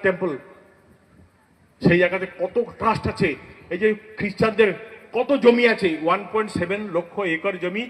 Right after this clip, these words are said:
খ্রিস্টানদের আছে। কত বড় বড় চার্চ আছে, সেন্ট পল, সেন্ট ক্যাথিড্রাল, বড় বড় চার্চ আছে, তাদেরও কবরস্থান আছে। মুসলমানদের পরে টার্গেট কে হবে?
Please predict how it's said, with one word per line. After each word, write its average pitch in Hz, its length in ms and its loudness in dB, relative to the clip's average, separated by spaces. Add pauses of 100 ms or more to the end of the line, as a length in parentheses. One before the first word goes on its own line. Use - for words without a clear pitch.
(140)
খ্রিস্টানদের 208 520 -2
আছে। 160 260 -2
কত 202 180 -4
বড় 214 160 0
বড় 214 100 2
চার্চ 202 320 2
আছে, 202 220 -6
সেন্ট 190 300 -4
পল, 202 160 -2 (100)
সেন্ট 196 180 -8
ক্যাথিড্রাল, 202 500 0 (320)
বড় 240 120 8
বড় 240 160 6
চার্চ 226 280 6
আছে, 226 180 0
তাদেরও 226 300 2
কবরস্থান 226 400 -2
আছে। 185 240 0 (280)
মুসলমানদের 190 540 0
পরে 196 200 4
টার্গেট 190 400 2
কে 214 120 8
হবে? 240 260 8